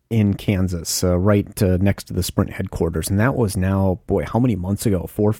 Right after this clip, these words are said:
four some months ago now, which would actually, uh, correspond with a release with this timing, because basically the hardware we know will work with Verizon 'cause it's just standard C D M A.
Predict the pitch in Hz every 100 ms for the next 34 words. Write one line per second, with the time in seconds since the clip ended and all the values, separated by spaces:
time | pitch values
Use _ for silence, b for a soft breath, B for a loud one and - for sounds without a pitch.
0 | _ _ - 101 107 120 117 - 113 113
1 | 113 104 98 - 120 120 120 117 110 -
2 | 123 180 - 110 95 B B B - 113
3 | 104 98 - 170 - 139 156 104 107 -
4 | - 113 104 117 131 - 110 101 107 104
5 | - 120 151 101 - 98 - 107 95 -
6 | b b b - 147 - 135 110 92 156
7 | 151 113 98 92 90 - 110 113 135 117
8 | 101 107 104 101 98 101 90 78 104 107
9 | 107 - - - - - 107 117 120 113
10 | - - 110 107 101 98 98 98